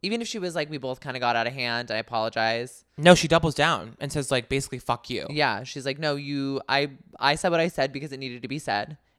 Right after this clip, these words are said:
Speaker 1: And you were acting a fool." And Jill's like, "But," and even everyone, Vicky is like, "No, you were so mean last night." And she's like, "No."
Speaker 2: If Vicky Gunvalson is telling you that you're an asshole, I'm sorry, but, like,
Speaker 1: It's time to listen.
Speaker 2: or just take a moment and consider,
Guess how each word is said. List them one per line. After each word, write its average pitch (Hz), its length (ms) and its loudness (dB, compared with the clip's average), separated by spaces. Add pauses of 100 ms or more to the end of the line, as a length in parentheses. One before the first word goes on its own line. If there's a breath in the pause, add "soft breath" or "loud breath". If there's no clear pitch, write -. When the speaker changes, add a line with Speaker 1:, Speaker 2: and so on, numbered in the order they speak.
(140)
Speaker 1:
And 131 200 -4
you 127 140 -6
were 120 500 0
acting 123 380 -2
a 131 40 -12
fool." 127 420 -4 (580)
And 165 180 -2
Jill's 160 220 0
like, 139 260 0
"But," - 140 -2
and 160 140 0
even 185 160 0
everyone, 160 400 2
Vicky 175 240 -2
is 170 80 -2
like, 170 100 -2
"No, 175 80 -6
you 170 180 -4
were 180 140 2
so - 360 2
mean 165 260 -2
last 131 260 0
night." 113 320 -8
And 151 100 -10
she's 165 120 -6
like, 196 160 -6
"No." 240 60 4
Speaker 2:
If 208 100 0
Vicky 320 220 4 (100)
Gunvalson 302 420 4
is 214 140 4
telling 180 400 4
you 185 120 6
that 160 140 6
you're 143 380 4
an 143 100 2
asshole, 175 680 6
I'm 165 120 0
sorry, 117 580 0
but, 131 200 -4
like, 117 220 -4 (320)
Speaker 1:
It's - 100 -14
time 180 160 2
to 156 80 2
listen. 135 640 2 (160)
Speaker 2:
or 214 160 8
just - 220 6
take 294 160 4
a 196 60 6
moment 156 520 2
and 151 100 -4
consider, 151 800 4